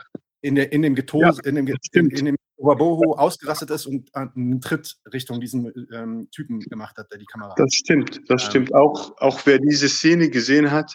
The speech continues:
Speaker 2: sieht, dass ich mich, ähm, immer zwischen diesem Menschen und den anderen, äh, und den, die,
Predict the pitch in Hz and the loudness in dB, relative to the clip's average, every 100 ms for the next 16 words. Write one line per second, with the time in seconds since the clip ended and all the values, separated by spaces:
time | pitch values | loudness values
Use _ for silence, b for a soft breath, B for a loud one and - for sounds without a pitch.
0 | _ b b _ 107 135 156 - 127 - | _ b b _ -2 0 0 0 0 0
1 | - 127 123 - - - 117 - 143 147 | 0 2 2 -2 -6 -4 -2 0 2 2
2 | 143 - - 123 117 110 127 156 151 151 | 0 -4 -2 0 0 -2 -4 -2 2 2
3 | 151 151 _ - 120 135 147 - 147 135 | 0 -4 _ 0 4 4 4 2 2 2
4 | 113 110 117 113 127 127 120 117 110 - | 0 0 0 2 2 4 2 -2 -2 0
5 | 110 107 110 107 - - 113 113 104 - | 0 2 0 0 -6 0 2 2 0 -2
6 | - 214 | -6 -6